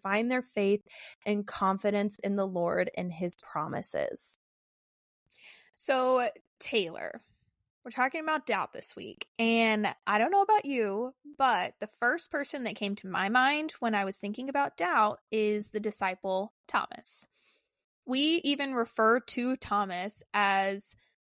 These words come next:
Speaker 2: Doubting Thomas sometimes. So, little backstory, in John chapter twenty, Jesus appeared to the disciples after rising to life again.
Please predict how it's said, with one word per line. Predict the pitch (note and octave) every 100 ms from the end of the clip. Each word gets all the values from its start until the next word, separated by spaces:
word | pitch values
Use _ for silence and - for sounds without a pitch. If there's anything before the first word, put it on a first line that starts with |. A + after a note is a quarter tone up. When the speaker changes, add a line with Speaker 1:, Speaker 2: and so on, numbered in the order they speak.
| _
Speaker 2:
Doubting | G3+ F#3 G3 G#3+ A3
Thomas | B3+ A4+ E3+ - - D4
sometimes. | - F#3+ F3+ D3+ F2 - - _ - - -
So, | B3 A#3+ A#3 A3+ - - _ _ _ _ A#3+
little | B3 D#4
backstory, | F4 G#3 F#3 - F#3 E3 E3 B3 E4 -
in | A3 G#3+ G#3+
John | G#3 F#3+ G#3 C#4
chapter | A#3+ F#3+ D4+ D4
twenty, | - G3 F3 G3 A#3+ A#3
Jesus | A#3 A#3 D#4 D#4
appeared | F4 - A#3+ A3
to | C4
the | B3
disciples | A#3+ A#3 G#3 F#3+ A#3 D4+ E4+ -
after | G#3 - G#3+
rising | G#3 F#3+ G3 A#3+ C4
to | A#3+
life | F#3+ F#3+
again. | G3+ G3 G2